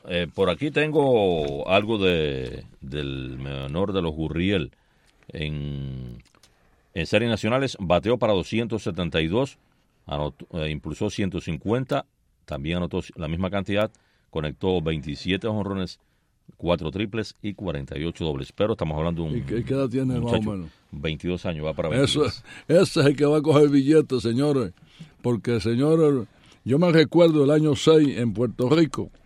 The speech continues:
Speaker 2: que andábamos nosotros los scouts como unos locos.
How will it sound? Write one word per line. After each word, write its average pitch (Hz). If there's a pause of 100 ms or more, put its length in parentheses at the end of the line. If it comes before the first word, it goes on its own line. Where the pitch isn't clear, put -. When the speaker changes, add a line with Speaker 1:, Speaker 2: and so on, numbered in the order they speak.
(400)
Speaker 2:
que 110
andábamos 147
nosotros 143
los 131
scouts 143
como 123
unos 139
locos. 113